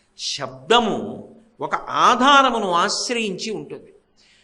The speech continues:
అది ఏదో ఒక ఘర్షణ పొందిందనుకోండి, అభివ్యక్తము. మృదంగం ఉందనుకోండి, చర్మ సంబంధమైన వాద్యం, దాన్ని అలా వేదిక మీద పెట్టారనుకోండి, తనంత తాను మోగదు. ఒకడొచ్చి వేళ్లతో కొట్టాడనుకోండి, మోగుతుంది.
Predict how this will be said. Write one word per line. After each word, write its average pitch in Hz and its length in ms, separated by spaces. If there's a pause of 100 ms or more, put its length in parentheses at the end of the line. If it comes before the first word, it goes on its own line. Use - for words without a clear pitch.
(220)
అది 165 140
ఏదో 180 380
ఒక 254 260
ఘర్షణ 214 600
పొందిందనుకోండి, 226 840
అభివ్యక్తము. 156 680 (540)
మృదంగం 202 520
ఉందనుకోండి, 185 720
చర్మ 180 140
సంబంధమైన 185 640
వాద్యం, 131 440 (380)
దాన్ని 185 240
అలా 196 100
వేదిక 196 360
మీద 233 160
పెట్టారనుకోండి, 190 580
తనంత 190 420
తాను 202 180
మోగదు. 170 400 (1040)
ఒకడొచ్చి 175 440
వేళ్లతో 220 460
కొట్టాడనుకోండి, 208 600
మోగుతుంది. 165 420